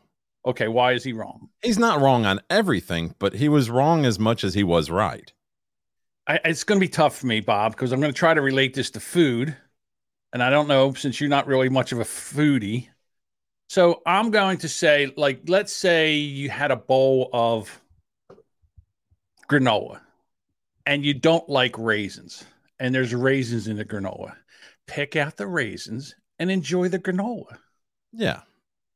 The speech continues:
Speaker 1: That's
Speaker 2: That,
Speaker 1: all.
Speaker 2: that doesn't work with a ha-, hamburger. If you don't like onions, you can't just pick the onions off because all the onion juice has already wrecked the fucking burger.
Speaker 1: All right, so are you saying the Doug juice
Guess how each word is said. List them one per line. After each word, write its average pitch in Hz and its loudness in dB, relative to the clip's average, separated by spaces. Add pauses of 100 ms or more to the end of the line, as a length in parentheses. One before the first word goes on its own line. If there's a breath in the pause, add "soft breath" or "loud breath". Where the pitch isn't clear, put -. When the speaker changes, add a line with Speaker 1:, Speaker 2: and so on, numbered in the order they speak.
(140)
Speaker 1:
That's - -4
Speaker 2:
That, 143 -2
Speaker 1:
all. 170 0 (300)
Speaker 2:
that 185 0
doesn't 165 2
work 135 0
with 113 -2
a 95 2 (240)
ha-, - -10 (100)
hamburger. 95 -2 (640)
If - -12
you 92 -2 (200)
don't 117 -2
like 98 -2
onions, 95 0
you 92 -6
can't 90 -6
just - -6
pick - -8
the 87 -4
onions 85 -4
off 60 -8
because 87 -6
all 95 -4
the 92 -4
onion 92 -2
juice 101 -4
has 78 -6
already 82 -4
wrecked 85 -6
the - -12
fucking 82 -8
burger. 80 -6 (220)
Speaker 1:
All 120 -2
right, 120 -8
so 139 -2
are 131 0
you 143 -4
saying 143 0
the 123 -2
Doug 139 0
juice 127 -6